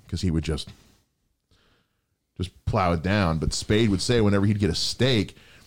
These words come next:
you know, those little, the little individual butter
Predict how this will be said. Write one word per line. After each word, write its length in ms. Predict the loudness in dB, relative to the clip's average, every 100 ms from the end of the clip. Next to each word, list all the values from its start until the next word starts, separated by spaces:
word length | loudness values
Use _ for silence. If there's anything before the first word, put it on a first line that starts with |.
| -8
you 80 | 0
know, 60 | 2
those 120 | 4
little, 380 | 4 4 2 -2 -6
the 80 | 0
little 440 | 4 4 4 0 -2
individual 840 | 2 4 4 2 4 4 4 2 -2 -12 -20 -16 -2
butter 440 | 0 2 2